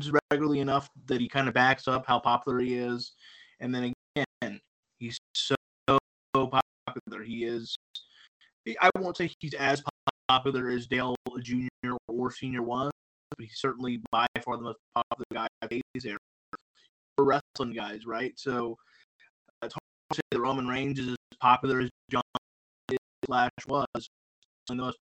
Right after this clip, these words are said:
popular today, right? And that's kinda how that goes. So, yeah, I think it's a great move for him. I think it's a great move for Chase, and, and I'm,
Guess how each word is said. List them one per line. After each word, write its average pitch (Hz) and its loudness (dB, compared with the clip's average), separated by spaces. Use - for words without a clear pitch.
popular - 2
today, 120 0
right? - -10
And 127 -2
that's 127 2
kinda 151 0
how 143 6
that - -4
goes. - -12
So, - -20
yeah, 180 0
I - -10
think 160 -12
it's - -8
a - -2
great 147 -4
move 147 -6
for 143 -6
him. 147 -4
I - -8
think 131 -8
it's - -14
a 131 -2
great 139 -4
move 131 -8
for 135 -10
Chase, - -6
and, 123 -12
and 120 -12
I'm, 135 -4